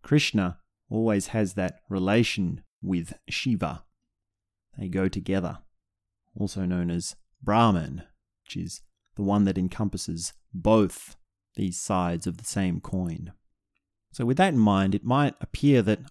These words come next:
Oppenheimer is saying things more like that he is playing his role in the cosmic drama, and that the destroying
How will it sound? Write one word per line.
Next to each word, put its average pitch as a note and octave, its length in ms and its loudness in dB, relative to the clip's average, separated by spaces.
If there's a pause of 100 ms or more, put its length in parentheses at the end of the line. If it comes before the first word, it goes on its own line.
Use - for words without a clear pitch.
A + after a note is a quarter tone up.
(100)
Oppenheimer G2+ 800 4
is G2 460 0 (140)
saying A2 380 2
things G#2 360 0
more D3+ 220 6
like G#2+ 480 0 (580)
that - 180 -4
he A2+ 280 0
is F#2+ 240 -2 (160)
playing B2+ 340 2
his G2 240 0
role G#2+ 520 6
in F#2 120 0
the F2+ 80 -2
cosmic - 720 -4 (300)
drama, F#2+ 600 -2 (180)
and G2 180 0
that F#2 240 -2 (220)
the G#2 100 -4
destroying A2+ 880 6